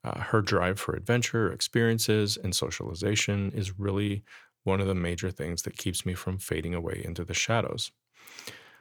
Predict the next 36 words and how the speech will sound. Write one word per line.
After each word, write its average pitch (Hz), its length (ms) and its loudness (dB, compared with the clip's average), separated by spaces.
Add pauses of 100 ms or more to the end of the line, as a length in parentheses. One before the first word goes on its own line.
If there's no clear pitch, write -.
(160)
So - 200 4
how 135 160 6
does 160 160 2
chaos 92 400 4
impact - 480 -4
you? 131 320 -2 (480)
And 90 100 2
have 92 140 2
you 92 80 0
thought 92 260 2
about 90 240 2
it - 80 -2
in 92 140 0
these 92 180 -2
terms? - 480 -2 (640)
What 82 140 -2
does 90 180 0
your 127 140 4
personality - 540 0
lean 101 220 -2
toward? 107 460 -2 (260)
And 85 200 2
what 90 140 2 (120)
do - 80 0
you 104 160 2
think 90 320 -2
your 101 160 2
beliefs 82 560 -2
are 98 80 2
telling 87 300 -4
you 98 140 0
to - 140 -6
do? - 240 -4 (1400)
Okay, 147 320 6
good 95 200 4
stuff. - 540 4